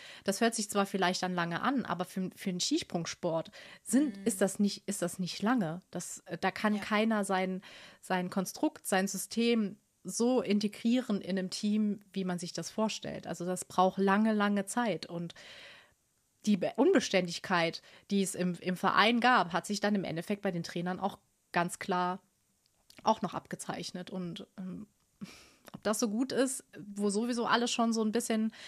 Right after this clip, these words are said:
Speaker 1: am Schwimmen ist, sei mal dahingestellt.
Speaker 2: Ja, genau, man hat halt vieles aufgerissen. Ich meine, wir können, also wenn wir jetzt mal überlegen, wie andere Nationen, die aus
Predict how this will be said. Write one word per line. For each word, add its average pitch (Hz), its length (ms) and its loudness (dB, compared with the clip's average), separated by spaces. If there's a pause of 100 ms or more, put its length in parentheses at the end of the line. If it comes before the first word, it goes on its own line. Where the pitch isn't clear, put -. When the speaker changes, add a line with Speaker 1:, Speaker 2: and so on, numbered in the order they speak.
(100)
Speaker 1:
am 202 140 4
Schwimmen 233 400 2
ist, - 360 -4 (420)
sei 190 200 4
mal 196 100 4
dahingestellt. 190 760 0 (1500)
Speaker 2:
Ja, 208 200 -2 (640)
genau, 220 280 -6
man 208 160 -10
hat 214 180 -12
halt 208 160 -12
vieles 226 300 -14
aufgerissen. 220 580 -14
Ich 190 80 -20
meine, 208 240 -14
wir 202 140 -10
können, 214 320 -18 (160)
also 185 200 -18 (840)
wenn 190 140 -14
wir 190 80 -12
jetzt 190 220 -12
mal 190 140 -12
überlegen, 214 460 -8
wie 196 100 -14 (680)
andere 277 380 -2
Nationen, 254 640 -4
die 240 120 0
aus 220 160 -2